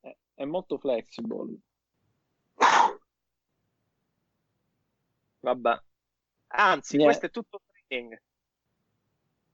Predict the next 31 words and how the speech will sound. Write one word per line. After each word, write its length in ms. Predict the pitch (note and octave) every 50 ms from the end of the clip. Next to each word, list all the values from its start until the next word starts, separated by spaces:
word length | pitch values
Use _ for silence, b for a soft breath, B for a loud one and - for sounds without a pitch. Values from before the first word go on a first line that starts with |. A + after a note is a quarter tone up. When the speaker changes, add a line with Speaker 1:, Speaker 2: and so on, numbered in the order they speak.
| _ _ _ _ _ _
Speaker 1:
Questo 260 | - - G#3+ G3+ - F3
è 40 | -
tutto 280 | - F3 D#3+ - F3
training, 460 | D3+ F3+ F3 D#3 C#3+ C#3 C3+ B2+ B2
zio, 240 | B2 - - D3+ C#3+
sì, 160 | C#3 - D#3
sì, 160 | C#3+ - D#3 D3
sì, 220 | - - C#3+ B2
se-, 240 | A#2+ - C#3 B2+ C3 -
senz'altro. 680 | - - C#3+ C#3+ - - B2+ G#2 G2 - - F2+ - - _ _ _ _ _ _ _ _ _ _ _ _
Speaker 2:
Devi 260 | _ - D#3+ D#3 E3 D#3
stren-, 540 | - - - F#3 F#3 F#3 F#3 F#3 F3 E3+ - - _ - - F3 D#3+ - - -
rafforzare 680 | - E3 F3 - - - F3+ - - - G3 G3 G3
il 100 | F#3+ F3+
muscolo 480 | E3+ F3 F3+ F3 - - - F3 E3 D#3
delle 180 | D3 D3 D3+
figure 280 | C#3+ - D#3 D3 D3+ D3
di 60 | C#3+ C#3
merda. 500 | C#3 C3+ C3+ B2 A2+ - - - A2 - _ _ _ _
Speaker 1:
Sì, 360 | _ _ - - C3+ B2+ A#2+ C3+
il 80 | C3+
Speaker 2:
Farne 180 | C#3 C#3+ C#3+ D#3
Speaker 1:
mula 120 | D#3 D#3+ D3+
Speaker 2:
di 60 | C#3+
Speaker 1:
banda 340 | D3 D#3+ D#3+ D#3+ D#3+ D#3+ D#3
Speaker 2:
più. 100 | - -
Speaker 1:
delle 180 | D3+ D3 C#3+
figure 380 | - D3+ C#3+ C3+ C#3+ D3 C#3+ C#3
di 100 | C#3 C#3
merda. 540 | C3+ B2+ A#2 A2 A2 F#2 G2+ A2 G#2+ G2+ - _ _ _ _ _ _ _ _ _ _ _ _
Speaker 2:
Esatto. 1040 | - A#2 G2+ A#2 A#2 B2+ C3+ C3+ C3+ C3+ C3 A#2+ - - - A2 A2 G#2+ G2+ G2 G2